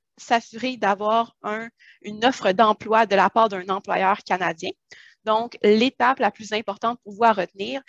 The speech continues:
c'est l'étape d'effectuer une offre d'emploi validée, donc de la valider auprès d'Immigration, Réfugiés et Citoyenneté Canada. Et ça se fait via un portail des employeurs. Donc, c'est vraiment une plateforme, euh, du gouvernement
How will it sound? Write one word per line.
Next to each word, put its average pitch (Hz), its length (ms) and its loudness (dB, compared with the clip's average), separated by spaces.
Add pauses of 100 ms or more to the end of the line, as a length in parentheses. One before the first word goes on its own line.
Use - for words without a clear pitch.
(220)
c'est - 180 -2
l'étape 226 380 2 (100)
d'effectuer 220 720 -4
une 208 160 -6
offre 208 240 0
d'emploi 196 580 2 (460)
validée, 208 480 2
donc 214 160 -6
de 196 60 -2
la 190 160 6
valider 214 400 0
auprès 214 500 0
d'Immigration, 202 560 -4
Réfugiés 208 400 -8
et 220 60 -4
Citoyenneté 185 440 -4
Canada. 190 400 0 (380)
Et 220 80 0
ça 226 160 2
se - 80 -4
fait 311 140 0
via 262 220 0
un 247 120 2
portail 240 420 2
des 208 160 -2
employeurs. 185 640 -4
Donc, 196 260 -8
c'est 190 120 -8
vraiment 208 240 2
une 277 160 -2
plateforme, 240 680 0 (160)
euh, 196 100 -6
du 190 160 -18
gouvernement 208 640 0